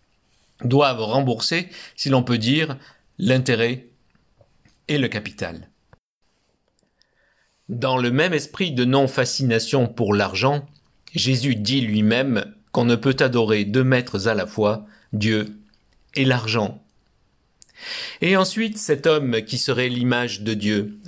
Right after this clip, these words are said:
il revient et il semble très satisfait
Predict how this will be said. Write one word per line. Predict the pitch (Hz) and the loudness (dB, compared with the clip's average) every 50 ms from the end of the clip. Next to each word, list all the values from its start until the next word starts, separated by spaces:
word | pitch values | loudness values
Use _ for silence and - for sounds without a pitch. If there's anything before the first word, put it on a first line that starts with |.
| - - _ _ _ - | -20 -20 _ _ _ -2
il | 196 151 | 0 2
revient | 127 110 110 107 123 147 143 135 123 107 - - _ - _ _ _ _ | 2 2 2 0 0 0 0 0 -2 -4 -8 -16 _ -20 _ _ _ _
et | - 170 | -6 -4
il | 190 175 156 | -4 -4 -6
semble | - - - 196 190 185 165 143 123 110 110 113 | -8 -6 -4 -2 -2 0 0 2 2 2 0 -2
très | - - 160 160 | -2 -2 -2 0
satisfait | 160 - 151 135 - - 120 - - - - 120 123 127 110 - - | 0 0 -2 -2 -2 -4 -6 -6 -6 -6 -4 -2 -2 -2 -2 -6 -12